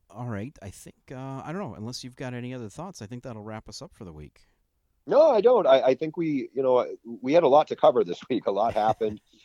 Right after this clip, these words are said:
Speaker 2: You know, there were some out-of-state games that, that we didn't, we didn't really get into, um, but they don't matter. You know, I mean,
Speaker 1: <laughs> I
Speaker 2: they,
Speaker 1: was just
Speaker 2: they
Speaker 1: gonna
Speaker 2: matter to players and kids, but I don't mean they don't matter to the,
Speaker 1: Sure.
Speaker 2: to, to the teams, but I mean, they don't,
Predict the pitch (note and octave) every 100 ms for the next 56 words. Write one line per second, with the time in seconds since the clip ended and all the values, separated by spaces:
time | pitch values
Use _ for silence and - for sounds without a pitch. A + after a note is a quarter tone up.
0 | _ C3 B2+ B2 A#2+ - A2+ A#2+ A#2 -
1 | A#2 A#2 - G2+ G2+ G2 G#2+ F#2 F2+ F2+
2 | F#2 F2+ F#2+ F2+ F2+ _ _ A#1 F#2 F2+
3 | F2 E2+ F2+ F2 F2 F2 E2+ F2+ F2 E2
4 | B1+ D2+ D#2 D2+ F2 G#2+ G2+ E2+ D#2 D#2
5 | D#2+ E2+ E2+ E2 E2+ E2+ - F#2+ - G#2
6 | - G2 F#2 - A#2 F#2+ F#2+ F2+ G#2+ -
7 | F#2+ - - - _ _ D3 C#3 C3+ B2
8 | B2+ A2+ A2 A#2 G#2+ G#2 F2+ F#2 G2 F#2+
9 | E2 F#2 F2 G#2+ E3+ A2 G#2+ G#2 G#2+ G#2
10 | G2+ G#2+ G#2+